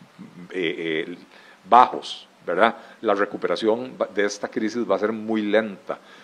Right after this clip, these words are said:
Pretender que vamos a salir de ahí a punta de impuestos es, eh, insisto, es, es, es no entender cómo funciona la economía. Es agregarle un elemento más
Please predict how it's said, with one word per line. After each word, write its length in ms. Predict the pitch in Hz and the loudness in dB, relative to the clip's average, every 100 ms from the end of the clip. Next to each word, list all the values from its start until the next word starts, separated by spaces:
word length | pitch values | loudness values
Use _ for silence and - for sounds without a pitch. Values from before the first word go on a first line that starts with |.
| - - _ | -20 -20 _
Pretender 720 | 127 113 110 113 107 110 143 | 4 6 6 4 6 6 6
que 80 | 139 | 6
vamos 200 | 95 117 | 2 2
a 20 | 120 | 0
salir 260 | 123 127 | 0 0
de 120 | 127 | 0
ahí 80 | 131 | 0
a 80 | 123 | -2
punta 300 | 107 98 - | -4 -8 -6
de 40 | 113 | -6
impuestos 540 | 92 98 90 - 107 | 0 0 0 -6 -4
es, 240 | 85 - - - - - | -4 -4 -14 -20 -16 -10
eh, 260 | 76 - - | -8 -8 -12
insisto, 440 | 85 135 143 - - - | 0 0 0 -6 -12 -6
es, 200 | 90 - | -6 -4
es, 220 | 90 - | -6 -4
es 120 | 90 | -4
no 180 | 104 127 | 2 2
entender 500 | 143 139 110 143 170 | 2 -2 4 4 4
cómo 220 | 107 87 | 0 -6
funciona 400 | 82 85 87 82 | -8 -8 -6 -4
la 80 | 78 | -6
economía. 400 | - 78 82 78 - - - | -8 -10 -10 -12 -16 -16 -2
Es 180 | 120 165 | 4 6
agregarle 800 | 147 143 123 120 160 165 123 104 | 8 10 8 8 8 8 4 2
un 180 | 123 | 2
elemento 600 | 139 147 131 139 143 - 139 | 4 4 4 0 -2 -2 2
más 380 | 143 131 - | 4 2 0